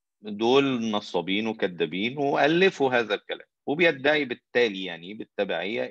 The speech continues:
إن محمد صلى الله عليه وسلم اللي إحنا، آه، بنعتبره رسول الله صلى الله عليه وسلم ومرسل من عند، آه، رب العالمين، خالق السماوات والأرض والشمس والقمر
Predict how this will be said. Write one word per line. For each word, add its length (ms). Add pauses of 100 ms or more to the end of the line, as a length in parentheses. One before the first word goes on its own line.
إن 220
محمد 400
صلى 180
الله 120
عليه 100
وسلم 320 (460)
اللي 200
إحنا، 440 (280)
آه، 120
بنعتبره 840
رسول 320
الله 280
صلى 240
الله 200
عليه 120
وسلم 400 (680)
ومرسل 1500
من 260
عند، 420
آه، 560
رب 240
العالمين، 680 (140)
خالق 340
السماوات 600
والأرض 420
والشمس 480
والقمر 500